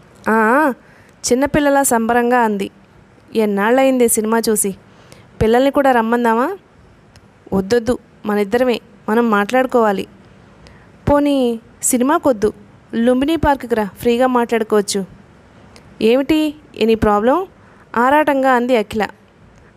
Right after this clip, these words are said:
"అదేం లేదురా, ఆరు గంటలకల్లా రావాలి." ఫోన్ పెట్టేసింది. "అయితే అన్నీ తెలిసి కూడా తెలియనట్లుండిపోతావా?" అప్పటికి అరగంట నుంచి ఇద్దరు స్నేహితురాళ్ల మధ్య ఆ విషయమే మాటలు జరుగుతున్నాయి.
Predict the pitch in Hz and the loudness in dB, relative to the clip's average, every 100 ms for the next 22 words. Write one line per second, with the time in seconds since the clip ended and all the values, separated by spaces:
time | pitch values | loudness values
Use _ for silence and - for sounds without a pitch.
0 | - 208 208 262 302 285 226 233 262 - | -8 -2 2 2 2 0 2 0 -2 -8
1 | - - _ - 214 208 220 247 254 269 | -20 -20 _ -4 0 0 0 -2 -2 0
2 | 269 240 233 226 233 330 440 - _ _ | 2 2 2 0 0 -2 -6 -14 _ _
3 | - - 233 240 226 208 202 202 190 180 | -14 -2 0 2 -2 0 -2 -2 -6 -8
4 | - - _ _ - - - - - - | -12 -20 _ _ -20 -20 -20 -20 -20 -20
5 | - - - 233 254 285 262 226 196 _ | -20 -20 -6 -2 0 2 2 0 -6 _
6 | - 208 247 302 262 240 254 294 294 285 | -6 -2 -2 0 0 0 0 0 0 2
7 | 277 233 240 262 262 254 233 240 214 208 | 2 0 2 0 0 0 0 -2 0 0
8 | 220 339 440 - _ _ _ - - - | 0 -2 -4 -12 _ _ _ -20 -20 -6
9 | 302 311 330 302 302 - 233 226 233 233 | -4 -2 -2 -2 -4 -4 -2 0 0 0
10 | 226 247 269 269 - 214 202 254 285 277 | 0 0 0 -4 -2 -4 -2 -2 0 0
11 | 277 254 247 240 226 196 233 220 - 202 | 2 2 2 2 -2 0 -2 -2 -2 -2
12 | 226 262 262 240 254 226 202 240 233 214 | 0 0 0 2 2 2 0 0 0 0
13 | 208 202 196 190 | 0 -2 -2 -4